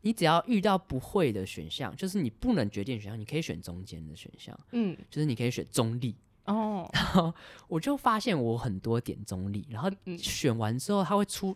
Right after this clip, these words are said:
Speaker 1: 一个大概简介说你大概是偏哪一派的人。
Speaker 2: 嗯。
Speaker 1: 对，可能是右啊，左还是怎么样。
Speaker 2: 嗯。
Speaker 1: 然后我记得他上面那时候就写我的派别是一个空白，
Speaker 2: 嗯。
Speaker 1: 还是灰色。
Speaker 2: 空白吗？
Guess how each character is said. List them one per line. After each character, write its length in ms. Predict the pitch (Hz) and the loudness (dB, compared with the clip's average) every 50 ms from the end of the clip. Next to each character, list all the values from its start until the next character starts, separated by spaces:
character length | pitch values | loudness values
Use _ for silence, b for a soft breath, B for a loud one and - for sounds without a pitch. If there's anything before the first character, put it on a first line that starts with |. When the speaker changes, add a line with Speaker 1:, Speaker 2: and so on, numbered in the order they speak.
| - - | -4 -4
Speaker 1:
一 140 | 170 180 170 | -4 -2 -2
个 140 | - 139 | -2 -2
大 180 | 127 - 139 131 | -2 0 0 0
概 240 | 127 135 123 117 117 B B B B B B B | 0 0 0 0 -2 B B B B B B B
简 160 | - 117 107 | -2 -2 2
介 140 | 147 160 151 | 2 2 2
说 140 | - 147 | 2 2
你 160 | 139 131 104 107 | 0 0 0 -2
大 140 | - 151 | -4 -6
概 100 | 156 151 | -6 -6
是 160 | 143 - 170 151 - - | -6 -4 -6 -6 -6 -6
偏 220 | - - 170 170 | -4 -2 -2 -2
哪 100 | 160 - - | -2 -4 -6
一 100 | 104 104 | -10 -4
派 240 | - - - 151 120 | 2 2 4 4 2
的 120 | 98 87 | 0 -2
人。 200 | - - - - - - - - | -6 -10 -12 -14 -16 -20 -10 -2
Speaker 2:
嗯。 320 | - 247 220 185 156 127 180 | 2 2 2 2 2 -2 -2
Speaker 1:
对， 200 | - 127 107 104 | 0 2 2 2
可 140 | - - 113 | 0 -4 -4
能 140 | 110 113 | -4 -2
是 200 | 120 151 147 131 135 | -2 -2 -2 0 0
右 300 | 147 151 139 123 117 110 | 0 2 2 2 2 0
啊， 160 | 101 107 107 110 | 0 -2 -4 -8
左 360 | - - 113 95 92 87 76 | -6 -4 -4 -2 -2 -4 -6
还 200 | 85 98 107 104 | -8 -8 -6 -6
是 60 | 107 123 | -6 -8
怎 100 | 131 - | -8 -10
么 100 | - - | -10 -8
样。 120 | 95 92 92 B B B B B B B | -8 -10 -10 B B B B B B B
Speaker 2:
嗯。 80 | - 202 | -2 2
Speaker 1:
然 40 | - | 4
后 180 | 147 170 165 - B B B | 4 4 2 2 B B B
我 100 | 156 127 | -4 0
记 100 | - 196 | 2 2
得 60 | 160 | 2
他 80 | 165 | 2
上 140 | 175 - 165 | 0 0 0
面 100 | 170 175 | 2 2
那 80 | 180 175 | 2 2
时 100 | - - | 2 0
候 120 | 131 135 | -2 -2
就 280 | 135 - 160 160 - - - _ _ | 0 0 0 0 0 -2 -8 _ _
写 280 | - - - - 113 117 | -10 -8 -4 -2 0 2
我 100 | 120 104 | 2 2
的 60 | 101 | 0
派 180 | - - 143 131 | 0 -2 -4 -4
别 160 | 113 90 95 | -4 -4 -6
是 240 | 92 - - 127 107 | -6 -8 -8 -8 -10
一 120 | - - 131 | -10 -12 -14
个 100 | - 131 | -14 -10
空 300 | - - - - 113 95 104 | -8 -6 -4 -4 -4 -6 -6
白， 280 | - - - - - - B B B B B B B B B | -8 -10 -10 -10 -18 -20 B B B B B B B B B
Speaker 2:
嗯。 160 | 262 262 247 | -2 -2 2
Speaker 1:
还 120 | - - 415 | 6 10 10
是 60 | 453 | 10
灰 260 | 311 277 254 175 165 165 175 180 | 10 10 10 10 12 12 10 10
色。 420 | 196 - 208 208 185 139 113 104 | 8 6 6 8 8 8 8 6
Speaker 2:
空 0 | |
白 20 | 101 | 2
吗？ 100 | - | -2